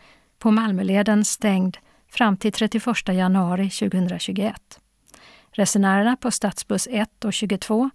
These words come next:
hänvisas till hållplats Helsingborg C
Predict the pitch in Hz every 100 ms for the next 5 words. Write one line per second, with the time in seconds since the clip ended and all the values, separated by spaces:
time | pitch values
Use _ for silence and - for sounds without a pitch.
0 | _ - _ - 262 240 220 240 220 -
1 | 220 202 214 - 202 190 - - 180 208
2 | - 202 190 170 - 262 208